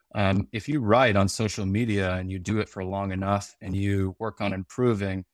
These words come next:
you know, first it starts out as one D M that's interesting a week. And then it really does become like a two, four,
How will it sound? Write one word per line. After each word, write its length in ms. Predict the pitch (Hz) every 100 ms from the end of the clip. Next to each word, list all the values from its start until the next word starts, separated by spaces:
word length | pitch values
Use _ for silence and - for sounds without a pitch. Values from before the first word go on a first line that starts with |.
| _ _ _ _ _ _ _ -
you 160 | 117
know, 160 | 95 90
first 380 | - 131 120 117
it 100 | 92
starts 320 | 123 113 -
out 240 | 104 104
as 220 | 98 90
one 560 | 101 98 120 117 110 101 - -
D 240 | 117 107
M 240 | 104 104 104
that's 220 | 101 -
interesting 640 | 107 117 - - 104 101
a 40 | 98
week. 340 | 104 101 - -
And 120 | 98
then 100 | 98
it 80 | 98
really 240 | 107 110 104
does 280 | 107 107
become 400 | - 98 - 110
like 220 | 104 101 -
a 160 | 95 - -
two, 500 | - 113 104 101 95
four, 640 | - - 104 98 95 95